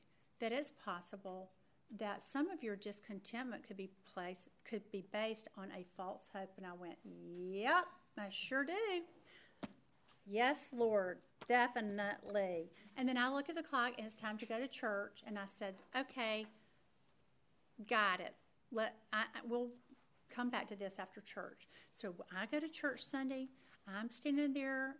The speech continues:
and Bob's standing beside me, and I'm feeling just this wall. I've, and I, somebody even that knows me really well said, "Are you okay?" And I said,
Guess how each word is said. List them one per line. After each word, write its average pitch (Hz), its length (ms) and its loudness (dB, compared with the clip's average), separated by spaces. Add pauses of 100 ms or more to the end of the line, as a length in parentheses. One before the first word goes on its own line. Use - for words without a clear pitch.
and 226 180 -4 (300)
Bob's 190 260 0
standing 277 240 2
beside 269 380 0
me, 240 140 -6
and 208 120 -4
I'm 190 80 -4
feeling 196 300 -4
just 180 220 -10
this - 260 -12
wall. 160 480 -2 (640)
I've, 247 200 0 (160)
and 226 180 -2 (220)
I, 247 80 4 (160)
somebody 277 540 2
even 220 240 -4
that 190 120 -4
knows 185 200 -6
me 196 80 -8
really 180 260 -6
well 185 180 -6
said, 202 200 -10 (360)
"Are 302 120 -2
you 415 200 0 (260)
okay?" 508 800 -8
And 269 100 2
I 254 100 0 (140)
said, 208 160 -2